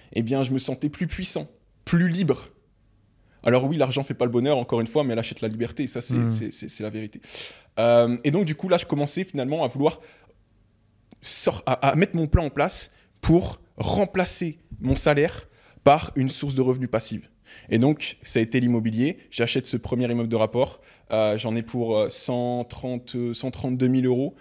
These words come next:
Speaker 1: euh, avec les travaux, encore une fois, tout compris, sur vingt-cinq ans. Bien sûr, à chaque fois, augmenter la durée d'emprunt pour diminuer les mensualités de crédit. Et, euh, et du coup, j'avais cinq cent soixante-dix euros de mensualité de crédit et j'avais mille six cents euros qui rentraient.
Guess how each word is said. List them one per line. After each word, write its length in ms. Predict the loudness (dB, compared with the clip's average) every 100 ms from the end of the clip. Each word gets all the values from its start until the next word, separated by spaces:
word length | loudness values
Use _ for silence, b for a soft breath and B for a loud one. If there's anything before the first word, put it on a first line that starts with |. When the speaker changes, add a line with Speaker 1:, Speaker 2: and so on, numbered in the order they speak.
| B B -2
Speaker 1:
euh, 400 | 0 2 2 4
avec 260 | 4 2 -2
les 60 |
travaux, 340 | 0 0 0 -2
encore 240 | -2 -4
une 80 | -4
fois, 160 | -4
tout 140 | -6 -6
compris, 320 | -8 -4 -4
sur 180 | -2 -2
vingt-cinq 440 | -2 -2 -4 -4
ans. 160 | -6 -6 b b -10
Bien 140 | -8
sûr, 240 | -6 -8
à 20 | -8
chaque 180 | -10
fois, 320 | -4 -2 -2 -4 -12
augmenter 420 | -6 -2 -2 -2 -2
la 100 | -2
durée 260 | -2 -4
d'emprunt 340 | -4 -6 -6 -6
pour 180 | -6
diminuer 420 | -6 -2 0 0 -2
les 60 |
mensualités 500 | -4 -6 -4 -6 -6
de 60 | -8
crédit. 340 | -6 -4 -6 -10 B B B B
Et, 360 | 2 4 4 2 4
euh, 640 | 6 6 6 6 4 2 2
et 100 | 0
du 140 | 0
coup, 160 | -6 -2
j'avais 180 | 0 0
cinq 160 | -2
cent 140 | -4 -4
soixante-dix 400 | -6 -6 -4 -2
euros 160 | -2
de 60 | -2
mensualité 460 | -4 -4 -6 -6
de 60 | -8
crédit 380 | -4 -4 -4 -6 b b
et 80 |
j'avais 240 | -2 0 2
mille 220 | 2 0
six 160 | -2 -2
cents 180 | -2 0
euros 140 | -2
qui 140 | -4
rentraient. 300 | -8 -8 -12